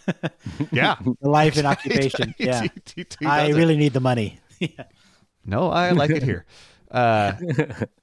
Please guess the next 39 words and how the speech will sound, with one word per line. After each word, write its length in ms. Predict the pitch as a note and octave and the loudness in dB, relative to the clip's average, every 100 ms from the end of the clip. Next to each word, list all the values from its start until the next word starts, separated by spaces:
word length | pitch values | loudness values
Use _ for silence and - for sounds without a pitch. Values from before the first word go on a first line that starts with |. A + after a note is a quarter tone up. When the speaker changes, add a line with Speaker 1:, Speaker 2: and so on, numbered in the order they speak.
| _ _ _ _ - - - _ - | _ _ _ _ -20 -20 -20 _ -18
Speaker 2:
yeah, 240 | A2+ A2+ G#2 | -6 -2 -2
he's 120 | G2+ | -2
just 140 | A2 | -4
like, 140 | A2 A2 | -4 -4
"You 80 | D3 | 0
really 160 | E3+ | 2
don't 140 | E3 D3+ | 2 0
know 120 | D3+ | -2
why 160 | C#3+ C#3 | -2 -6
you're 140 | C3+ | -6
in 100 | C#3 | -8
this 160 | C#3 C3 | -8 -8
office?" 420 | C3 - D3 - | -8 -10 -14 -16
He's 120 | G#2+ | -18
like, 120 | F#2+ - | -18 -12
"No, 80 | - _ - | -14 _ -10
I, 120 | F#2+ - - | -10 -10 -16
I 140 | A2+ | -12
have 200 | A2 - | -10 -6
no 140 | G#2+ G#2+ | -4 -4
idea." 240 | B2 G#3 _ _ _ _ - - - | -6 -12 _ _ _ _ -20 -4 0
Speaker 3:
I 100 | D#3+ | 2
think 160 | A#3+ G3 | 2 2
Speaker 2:
And 100 | - | 2
Speaker 3:
this 100 | F3+ | 2
Speaker 2:
this 20 | |
Speaker 3:
is 60 | D#3 | 0
Speaker 2:
could 60 | G#3+ | 2
be 120 | A3+ | 4
where 160 | G3 | 4
Creed's 500 | E3 F#3 E3+ D3 - - | 2 2 2 2 -4 -8
whole 160 | - C#3 | -4 -2
bit 240 | B2+ C3 | 0 -2
starts 380 | - F3 C3+ - | -2 -2 -2 -4
with 80 | - | -10
the 80 | - | -6
camera 260 | - C3+ B2 | -2 0 2
Speaker 3:
I 80 | |
Speaker 2:
crew. 40 | C3+ | 0